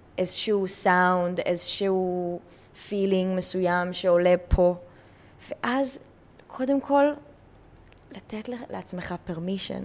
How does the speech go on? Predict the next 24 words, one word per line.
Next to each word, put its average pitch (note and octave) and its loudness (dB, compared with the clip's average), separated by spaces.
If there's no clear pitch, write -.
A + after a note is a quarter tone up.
כאילו, - -10
לש-, - -6
ל-, F3+ -4
לתת A#3 -4
ל-, C4 2
לתת B3 -10
לעצמך A#3+ -4
את F#3 -6
המתנה F3 -4
הזאת. - -8
תן A3+ 0
לעצמך G3 -6
להתמסר F3 0
לחוויה. D#3+ -6
איך A3 -2
זה A#3 -2
מרגיש? G3+ -4
לפני C#4+ -8
שאתה D4 -12
חושב C#4 -8
על - -12
אף - -16
אחד - -12
אחר. - -10